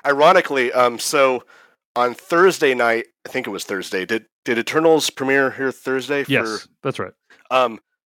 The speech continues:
Speaker 1: uh, my, my friend had been wanting me to go see Eternals, um, 'cause I'd, I'd already bowed out of Doom, and I think a bunch of other people bowed out of Eternals, so he was like, "Come on, you gotta go see this with me." I was like, "No, man, I'm not gonna,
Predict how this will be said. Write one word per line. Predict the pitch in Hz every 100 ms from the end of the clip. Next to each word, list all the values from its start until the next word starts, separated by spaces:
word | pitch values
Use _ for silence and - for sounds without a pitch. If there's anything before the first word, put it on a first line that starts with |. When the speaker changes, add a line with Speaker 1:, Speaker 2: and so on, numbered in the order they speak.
| _ -
Speaker 1:
uh, |
my, | 135 139 131
my | 123
friend | 117 175 196 170
had | 139 120
been | 123 120
wanting | 117 139 139 123
me | 113
to | 110
go | 110
see | 104 110
Eternals, | 95 - 147 135 101 90 - - _ -
um, | 98
'cause | 95 113
I'd, | 107 -
I'd | 107
already | 113 110
bowed | 104 107
out | 104 95
of | 85
Doom, | 110 104 95 90 - - -
and | 104
I |
think | 101 139 120
a |
bunch | 110 -
of | 107
other | 107
people | 107 101
bowed | 87 98 98
out | 95
of | 90
Eternals, | 90 - 104 95 87
so |
he | 92
was | 104 98
like, | 90 -
"Come | 143
on, | 131 120 101
you | 120
gotta | 127
go | 127 120
see | 139
this | 135 113
with | 107
me." | 104
I |
was | 104 104
like, | 98
"No, | 98 107
man, | 101 98
I'm | 98
not | 107 110
gonna, | 110 107